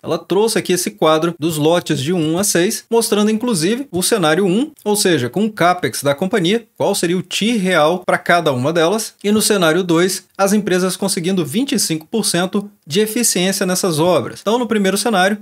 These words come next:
temos aqui pro lote um de cinco e meio por cento, que vai até o lote seis, com vinte e um vírgula nove por cento. E no cenário dois, de treze vírgula três por cento até vinte e nove por cento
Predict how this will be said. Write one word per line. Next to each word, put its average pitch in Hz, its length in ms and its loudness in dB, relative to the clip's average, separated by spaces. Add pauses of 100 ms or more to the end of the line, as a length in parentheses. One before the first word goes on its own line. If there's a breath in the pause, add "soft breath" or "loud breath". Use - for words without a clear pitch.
temos 202 240 2
aqui 196 140 0
pro 196 160 -2
lote 175 260 0
um 208 240 0
de 135 140 -4
cinco 294 400 -2
e - 20 -2
meio 185 220 0
por 220 160 -2
cento, 190 320 0
que 208 140 -2
vai 175 220 2
até 185 260 0
o 185 180 2
lote 139 340 0
seis, 196 440 -2
com 156 120 -6
vinte 196 360 -2
e 185 80 -2
um 202 100 2
vírgula 196 300 0
nove 143 340 0
por 185 140 -2
cento. 123 420 -2
E 220 80 -4
no 247 80 0
cenário 165 380 2
dois, 190 360 0 (140)
de 165 160 -2
treze 202 540 -2
vírgula 143 320 0
três 135 260 -2
por 233 200 -4
cento 202 340 -2
até 196 240 -4
vinte 185 320 -2
e 226 60 -2
nove 151 240 0
por 214 180 -2
cento 180 340 -2